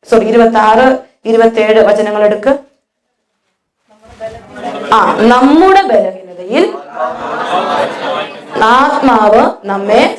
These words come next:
സഹായിക്കുന്നു." അടുത്ത വചനം, "നമുക്ക് അറിഞ്ഞുകൂടാ."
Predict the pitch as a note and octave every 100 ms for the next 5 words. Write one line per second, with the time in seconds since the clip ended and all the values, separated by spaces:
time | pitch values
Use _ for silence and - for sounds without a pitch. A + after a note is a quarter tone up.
0 | - F#3+ G3 G#3 G#3+ G#3+ G#3+ A#3+ A3+ G#3+
1 | G#3+ A3+ A3 A3 - - - - - -
2 | - - - - - - - - - -
3 | - - - - - - - - - -
4 | A3 B3 B3+ D#4 D#4+ A3 G3 - - G#3
5 | A#3 A#3+ C#4 D#4 D#4+ D#4 G#3 G3 A3 A3+